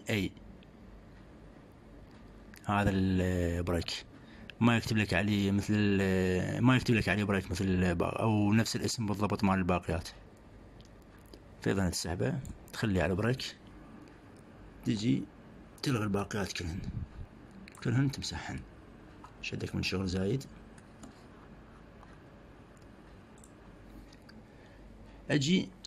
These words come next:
أحدد هذا كله كامل، ومن فايل أنطي export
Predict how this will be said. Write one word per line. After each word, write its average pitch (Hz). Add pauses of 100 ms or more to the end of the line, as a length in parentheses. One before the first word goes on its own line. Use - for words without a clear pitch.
أحدد 131
هذا -
كله -
كامل، 82 (4000)
ومن 101
فايل 110 (2000)
أنطي 101
export -